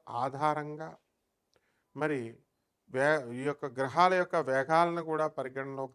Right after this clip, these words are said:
తీసుకొని, ఇతర అనేకమైనటువంటి సైంటిఫిక్ ఫ్యాక్టర్స్ని పరిగణలోకి తీసుకొని, దాన్ని మోడర్న్ సైన్స్ని, ఏన్షియంట్ ఆస్ట్రాలజీ బ్లెండ్ చేసి చెప్పడం అనేటటువంటిది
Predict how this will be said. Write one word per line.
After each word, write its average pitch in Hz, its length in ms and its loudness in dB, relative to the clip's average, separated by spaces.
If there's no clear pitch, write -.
తీసుకొని, 147 500 -16
ఇతర 127 320 -2
అనేకమైనటువంటి 143 880 -6
సైంటిఫిక్ 139 520 -10
ఫ్యాక్టర్స్ని 127 760 -10
పరిగణలోకి 131 580 -4
తీసుకొని, 143 580 -14
దాన్ని 131 440 -2
మోడర్న్ 127 560 -6
సైన్స్ని, 131 520 -10
ఏన్షియంట్ 123 420 -10
ఆస్ట్రాలజీ 123 580 -10
బ్లెండ్ 113 340 -8
చేసి 135 220 -10
చెప్పడం 120 420 -12
అనేటటువంటిది 113 680 -16